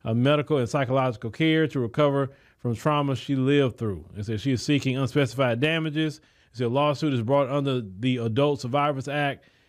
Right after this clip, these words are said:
which is a New York law allowing people to file claims even after the statute of limitations has run out.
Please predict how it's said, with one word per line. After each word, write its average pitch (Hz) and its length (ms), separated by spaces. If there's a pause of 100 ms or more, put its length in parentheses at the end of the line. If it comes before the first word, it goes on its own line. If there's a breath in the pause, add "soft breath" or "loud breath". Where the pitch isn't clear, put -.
(120 soft breath)
which 131 160
is 127 100
a 123 80
New 131 120
York 131 260
law 127 480
allowing 131 340
people 135 340
to 120 100
file 139 340
claims 143 540
even 143 340
after 131 320
the 117 100
statute 139 380
of 127 60
limitations 127 540
has 107 120
run 110 180
out. 151 340